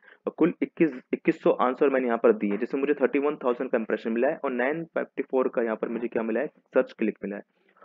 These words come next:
और day by डे की performance भी यहाँ दिखा रहा है, मुझे day by day कितने clicks और कितने impressions मिल रहे हैं वो भी यहाँ पर मुझे शो हो रहे हैं।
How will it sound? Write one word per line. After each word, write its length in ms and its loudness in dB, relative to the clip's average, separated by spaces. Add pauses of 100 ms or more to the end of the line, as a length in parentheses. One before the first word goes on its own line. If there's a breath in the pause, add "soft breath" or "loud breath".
(120)
और 100 0
day 180 6
by 120 6
डे 140 0
की 100 0
performance 420 -4
भी 60 -2
यहाँ 100 0
दिखा 180 -2
रहा 60 2
है, 80 2
मुझे 120 -4
day 160 2
by 120 4
day 160 2
कितने 380 -2
clicks 380 -2 (320 loud breath)
और 120 0
कितने 220 2
impressions 560 0 (160)
मिल 160 2
रहे 200 2
हैं 80 -2
वो 120 2
भी 100 2
यहाँ 100 -4
पर 100 -2
मुझे 160 -2
शो 220 -2
हो 240 4
रहे 240 -2
हैं। 120 -10